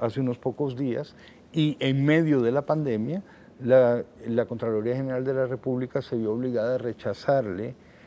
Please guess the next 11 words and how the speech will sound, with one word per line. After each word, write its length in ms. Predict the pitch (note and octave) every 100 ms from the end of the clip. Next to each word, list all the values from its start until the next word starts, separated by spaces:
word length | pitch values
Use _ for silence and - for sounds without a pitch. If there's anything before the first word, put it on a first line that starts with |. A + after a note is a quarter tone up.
| - -
eh, 240 | A#2 A#2
los 360 | B2 A2+ G#2+ -
aumentos 680 | A2 A2+ A#2+ B2+ - C3+ -
salariales 640 | A#2 A2 A2+ A2 B2+ C3+
que 140 | -
proponían 580 | A2 G#2+ G#2+ A2 B2 D3+
ciento 680 | C#3 C#3 A2 F#2+ A2+ G#2 G2+
dieciocho 580 | G#2+ G#2 - A2+ C3+ D3
instituciones, 680 | A#2+ A2+ G#2 G#2+ F#3+ E3 F#2+
don 140 | F2+
Rodrigo. 300 | E2 E2 E2